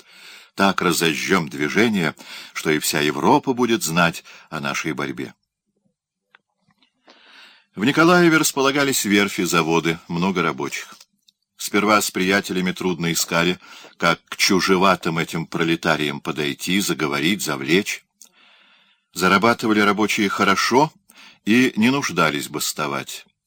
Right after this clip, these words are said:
Но много среди них оказалось сектантов, ищущих правды человеческих и социальных отношений.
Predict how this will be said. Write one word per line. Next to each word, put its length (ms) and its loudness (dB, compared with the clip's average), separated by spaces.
Но 160 2
много 340 4
среди 340 -2
них 220 -4
оказалось 800 -2
сектантов, 960 -2
ищущих 680 -2
правды 460 2
человеческих 1000 -2
и 340 0
социальных 720 -2
отношений. 640 -4